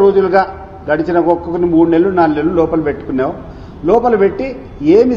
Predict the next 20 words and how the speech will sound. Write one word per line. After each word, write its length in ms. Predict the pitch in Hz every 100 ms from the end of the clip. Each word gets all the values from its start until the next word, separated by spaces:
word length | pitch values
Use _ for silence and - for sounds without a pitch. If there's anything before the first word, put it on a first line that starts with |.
| -
సాధించినావు? 720 | 180 165 160 - 147 156 160 160 - - - - - - -
ఇది 80 | 180
ఒకసారి 260 | 214 247 254
గుర్తు 240 | 220 - 254 240
చేస్తున్నా 320 | 233 247 233 226
చంద్రబాబు 400 | 214 220 233 226
నాయుడు 160 | 220 214
గారు, 220 | 226 233 269 - - - - - - 165
మీరు 240 | 220 262 269 233 214
నాలుగు 320 | 226 233 220 214
నెలలుగా 460 | 214 254 254 226 196 - - - - - - - -
ప్రభుత్వ 480 | 165 202 269 269 277 269
పరంగా 320 | 247 240 240 220
ఉన్నటువంటి 440 | 220 202 196 202 190 165
ఉద్యోగస్తులను 520 | 151 208 208 208 196 175
తీసుకొని 300 | 160 180 170
వచ్చి 140 | 170 156 156
జైళ్ళల్లో 380 | 165 165 160 170
పెట్టారు. 380 | 147 - 135 131 160 - - - - - - - - - - 196
మూడు 160 | 262